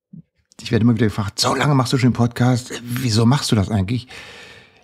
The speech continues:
Letztlich, weil es mir Spaß macht. Und das, was ich hier mache, macht mir einfach Spaß. Und wenn ich gerade mal keinen Spaß habe, mache ich auch keinen. Und, ähm, insofern hoffe ich auch, dass ihr ein bisschen Freude daran habt. Und insofern,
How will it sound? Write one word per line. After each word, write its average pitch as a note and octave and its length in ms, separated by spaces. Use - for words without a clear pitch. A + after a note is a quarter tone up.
Letztlich, D3+ 840
weil A2 220
es - 180
mir A2 160
Spaß - 400
macht. - 420
Und - 460
das, G#2+ 180
was A2 140
ich A#2+ 140
hier A2+ 100
mache, G2+ 260
macht G2+ 300
mir G2+ 140
einfach F#2+ 640
Spaß. - 340
Und A#2+ 140
wenn C#3+ 80
ich C#3 120
gerade D3+ 220
mal C#3+ 80
keinen G#3+ 260
Spaß G3 260
habe, E3+ 100
mache G3 140
ich A#2+ 100
auch F#2 60
keinen. A#2 280
Und, A2 540
ähm, A2 440
insofern D3+ 680
hoffe B2+ 160
ich A#2+ 100
auch, G#2 140
dass - 240
ihr B3 220
ein D4+ 80
bisschen - 200
Freude G#3 260
daran F3 220
habt. E3 240
Und E3 160
insofern, F#3 460